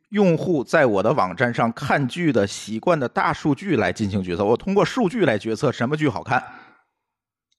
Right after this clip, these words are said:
这些传统的版权方其实是做不到这些事情，因为它数据没有，没有办法拿到这么精细的数据。但是它经过这么多年的积累，其实这个数据已经拿过来了。那它可以完完全全可以用这个数据来做决策了。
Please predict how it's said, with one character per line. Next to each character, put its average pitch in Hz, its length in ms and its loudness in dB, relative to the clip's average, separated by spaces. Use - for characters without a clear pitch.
这 311 100 -2
些 302 160 2
传 202 280 0
统 302 120 0
的 170 60 4
版 117 140 2
权 113 160 -4
方 131 120 2
其 135 140 0
实 147 80 2
是 156 100 2
做 170 200 4
不 104 40 -2
到 87 120 2
这 92 100 -6
些 95 140 -2
事 101 160 -4
情， 95 120 -6
因 113 80 -2
为 139 60 0
它 165 80 -2
数 190 300 -2
据 151 160 -2
没 123 160 0
有， 170 200 -2
没 151 220 0
有 269 100 0
办 208 200 2
法 110 180 0
拿 113 200 -4
到 170 140 2
这 - 300 0
么 147 100 4
精 113 240 2
细 113 160 -2
的 87 100 2
数 90 240 -2
据。 87 200 -12
但 147 100 2
是 147 100 -2
它 208 120 -2
经 208 160 -6
过 175 100 2
这 147 100 2
么 139 80 -2
多 127 220 0
年 117 180 -4
的 101 80 -2
积 107 200 -6
累， 95 100 0
其 - 60 -12
实 120 100 -6
这 123 100 2
个 117 60 2
数 143 180 0
据 127 60 -2
已 117 60 -4
经 98 100 -4
拿 104 220 -4
过 127 100 0
来 90 160 2
了。 - 160 -14
那 135 140 -2
它 147 160 -4
可 - 240 0
以 123 160 -2
完 117 160 4
完 147 120 4
全 139 200 0
全 131 100 2
可 123 140 0
以 117 60 2
用 104 140 0
这 107 120 2
个 101 80 4
数 - 220 -2
据 110 160 0
来 87 140 2
做 110 180 2
决 - 180 -6
策 - 300 0
了。 - 100 -14